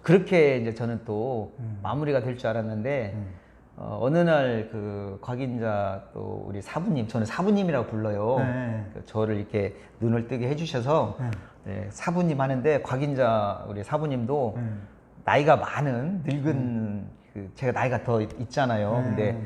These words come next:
Speaker 1: 사부님, 사부님 하면
Speaker 2: 음.
Speaker 1: "에이, 무슨 사부님이에요. 그런 말씀 마세요." 할 줄 알았는데
Speaker 2: 음. 좋아하세요?
Speaker 1: 엄청 좋아하세요. 그
Speaker 2: 좋아하세요?
Speaker 1: 말을. 그러면서
Speaker 2: 이야.
Speaker 1: "저는요, 사부님이라고 이렇게 말씀하시는 게 너무 좋아요." 그러면서
Speaker 2: 좋아요?
Speaker 1: 그러니까 좋아하시는 거예요.
Speaker 2: 어, 곽인자
Speaker 1: 그래서
Speaker 2: 메이크업?
Speaker 1: 메이크업,
Speaker 2: 네,
Speaker 1: 우리,
Speaker 2: 바느질 하시는
Speaker 1: 어,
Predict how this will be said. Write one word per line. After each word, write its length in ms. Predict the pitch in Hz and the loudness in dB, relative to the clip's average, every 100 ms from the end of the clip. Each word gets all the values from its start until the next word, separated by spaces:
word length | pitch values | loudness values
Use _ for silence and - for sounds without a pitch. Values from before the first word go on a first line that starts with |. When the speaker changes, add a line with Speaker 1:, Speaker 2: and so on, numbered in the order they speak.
| 104 95 | -8 -10
Speaker 1:
사부님, 420 | - 170 202 185 | -6 0 2 2
사부님 380 | 151 147 139 123 | 2 0 0 -2
하면 540 | 131 127 117 127 127 104 | -2 0 0 0 -2 -2
Speaker 2:
음. 100 | 120 | -2
Speaker 1:
"에이, 100 | 117 | -2
무슨 300 | 120 120 135 | 0 0 2
사부님이에요. 560 | 117 143 165 175 147 123 | 4 4 4 2 0 -2
그런 400 | 120 117 110 104 | -2 2 2 2
말씀 260 | 110 127 110 | 0 0 2
마세요." 380 | 117 139 135 | 2 2 2
할 100 | 139 | 0
줄 100 | 151 143 | 2 4
알았는데 500 | 127 117 123 156 120 | 4 2 2 2 2
Speaker 2:
음. 220 | 117 107 - | -2 -6 -12
좋아하세요? 220 | - 147 202 | -4 6 6
Speaker 1:
엄청 240 | 277 226 | 8 4
좋아하세요. 440 | 165 170 165 143 123 | 6 6 6 4 -2
그 120 | 117 | 0
Speaker 2:
좋아하세요? 260 | 117 131 123 | 2 2 2
Speaker 1:
말을. 360 | 117 160 135 - | 2 0 -2 -2
그러면서 640 | 127 120 110 147 127 104 | -2 0 0 2 0 -2
Speaker 2:
이야. 120 | 107 104 107 - - | -10 -12 -14 -20 -20
Speaker 1:
"저는요, 500 | - 131 123 127 151 | -10 -8 -6 -2 -4
사부님이라고 840 | 151 170 185 180 160 123 110 101 | -4 -6 -4 -4 -4 -4 -4 -6
이렇게 460 | 98 - 104 107 131 | -8 -10 -8 -6 -4
말씀하시는 480 | - 117 143 143 135 | -4 -4 -2 -2 -2
게 60 | 110 | -2
너무 220 | 120 202 | -2 -4
좋아요." 340 | 196 139 131 120 | 0 0 2 0
그러면서 300 | 123 135 123 | 2 2 2
Speaker 2:
좋아요? 100 | 117 | -2
Speaker 1:
그러니까 240 | - 113 - - | -2 -4 -4 -12
좋아하시는 540 | - 185 220 214 190 156 | 6 10 10 8 0 0
거예요. 240 | 143 123 | 0 0
Speaker 2:
어, 180 | 120 143 | 0 0
곽인자 220 | 127 127 151 | 0 0 2
Speaker 1:
그래서 40 | |
Speaker 2:
메이크업? 460 | 165 170 165 202 214 | 2 2 4 6 6
Speaker 1:
메이크업, 500 | 180 185 160 120 127 | 2 4 0 0 -2
Speaker 2:
네, 220 | 127 120 | 0 0
Speaker 1:
우리, 100 | 117 | 0
Speaker 2:
바느질 300 | 151 170 160 | 0 2 2
하시는 240 | 175 151 | 0 -2
Speaker 1:
어, 180 | 131 123 | 0 4